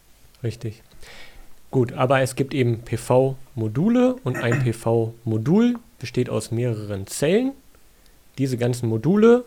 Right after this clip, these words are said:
fasst man dann zusammen, entweder in Reihe geschaltet oder parallel geschaltet, zu sogenannten Strings,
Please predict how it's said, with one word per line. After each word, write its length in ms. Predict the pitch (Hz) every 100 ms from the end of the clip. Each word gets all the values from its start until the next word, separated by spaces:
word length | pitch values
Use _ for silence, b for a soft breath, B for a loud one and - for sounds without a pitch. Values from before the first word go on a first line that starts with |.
| -
fasst 360 | - 135 135 131
man 140 | 117
dann 140 | 110
zusammen, 480 | 107 107 139 202 214
entweder 400 | 156 123 120 110
in 160 | 113 110
Reihe 340 | 104 135 180
geschaltet 500 | 170 - 160 156 156
oder 220 | 120 107
parallel 440 | - 104 101 151 196
geschaltet, 580 | 180 - 165 165 165 b b b b _
zu 380 | - 127 123 117
sogenannten 540 | 113 117 113 110 120
Strings, 640 | - - 165 202 208 -